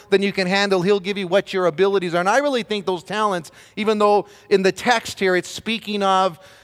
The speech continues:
uh, uh, monetary responsibility. It's talking about a monetary amount here. And, and I believe God has given to you not only this time, He's given you your, your talent, He's given to you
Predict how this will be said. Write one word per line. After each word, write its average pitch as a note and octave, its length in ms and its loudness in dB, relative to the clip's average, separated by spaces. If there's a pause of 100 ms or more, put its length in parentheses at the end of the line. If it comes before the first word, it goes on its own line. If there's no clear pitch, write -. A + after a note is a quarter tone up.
uh, F3+ 40 -2
uh, F3 440 2 (380)
monetary G3 1200 2
responsibility. F3+ 920 0
It's D3+ 100 -6
talking G3+ 180 2
about F3+ 140 2
a - 20 0
monetary F#3 800 0 (340)
amount F3 560 0
here. B2 320 -6 (640)
And, G3+ 140 2
and G#3+ 180 0
I A3+ 160 6
believe B3 320 2
God A#3 280 4
has G#3 180 -2
given A3+ 360 -2
to - 140 -8
you A3 240 -4
not A3 240 4
only A#3 400 0
this G3 320 0
time, B3 560 2
He's G#3 180 -2
given A3+ 220 -2
you A3 260 -4 (240)
your, G#3 240 4
your G3+ 180 2
talent, A#3+ 640 0
He's G3 180 -6
given A3+ 360 -2
to A3 120 -8
you G#3+ 400 -2